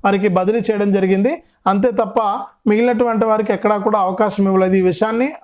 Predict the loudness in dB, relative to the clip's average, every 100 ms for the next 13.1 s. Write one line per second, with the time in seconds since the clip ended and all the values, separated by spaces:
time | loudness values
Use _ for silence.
0 | -2 0 0 2 0 2 0 0 -2 -2
1 | -2 0 0 0 0 0 0 2 0 0
2 | 0 -2 -6 _ _ -2 0 2 0 0
3 | 0 0 0 2 2 0 0 -2 0 0
4 | 0 0 -2 0 -2 -2 -2 0 -2 -4
5 | _ _ -2 0 0 2 2 2 2 0
6 | 0 0 0 0 0 -2 -2 -2 0 0
7 | 0 -2 -2 0 2 2 0 0 0 2
8 | 2 0 0 0 0 0 -2 0 0 0
9 | -2 -2 -2 -2 -4 -12 _ 0 0 2
10 | -2 0 -2 -2 -2 -2 -2 0 -2 -2
11 | 0 0 0 -2 -2 -2 -2 -2 -2 0
12 | 0 0 0 -2 -2 -12 _ -4 -2 0
13 | 0